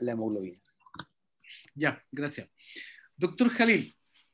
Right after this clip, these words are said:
Speaker 2: avanzando en el tratamiento, ¿no es cierto?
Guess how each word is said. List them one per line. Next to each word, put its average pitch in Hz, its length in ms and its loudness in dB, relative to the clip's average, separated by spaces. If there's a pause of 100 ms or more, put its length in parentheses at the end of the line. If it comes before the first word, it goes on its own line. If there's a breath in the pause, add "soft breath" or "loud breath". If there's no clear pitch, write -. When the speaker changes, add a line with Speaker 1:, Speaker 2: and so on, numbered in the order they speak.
(1120 loud breath)
Speaker 2:
avanzando 233 600 6
en 240 100 10
el - 160 -2
tratamiento, 175 640 2
¿no 170 60 0
es 165 80 -4
cierto? 196 520 -4